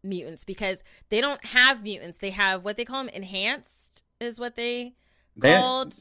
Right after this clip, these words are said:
Speaker 1: like, their, 'cause
Speaker 2: Well
Speaker 1: that's what she is and her brother was.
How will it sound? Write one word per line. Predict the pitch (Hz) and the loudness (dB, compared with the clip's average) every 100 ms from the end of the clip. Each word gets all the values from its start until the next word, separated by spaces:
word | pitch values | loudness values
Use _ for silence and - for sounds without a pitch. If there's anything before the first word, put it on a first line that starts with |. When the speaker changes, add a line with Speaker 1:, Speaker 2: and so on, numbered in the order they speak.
| _ _ | _ _
Speaker 1:
like, | 226 240 - | -6 -6 -6
their, | 226 233 233 226 | -4 -2 0 6
'cause | 294 | 10
Speaker 2:
Well | 311 156 | 12 12
Speaker 1:
that's | 285 285 | 8 6
what | 254 | -4
she | - 277 277 | -2 0 2
is | 196 190 185 - | 2 0 -4 -8
and | 190 190 | -8 -6
her | 185 | -8
brother | 175 196 196 170 | -4 -4 -2 -4
was. | 147 131 98 151 - - | -6 -10 -10 -14 -18 -20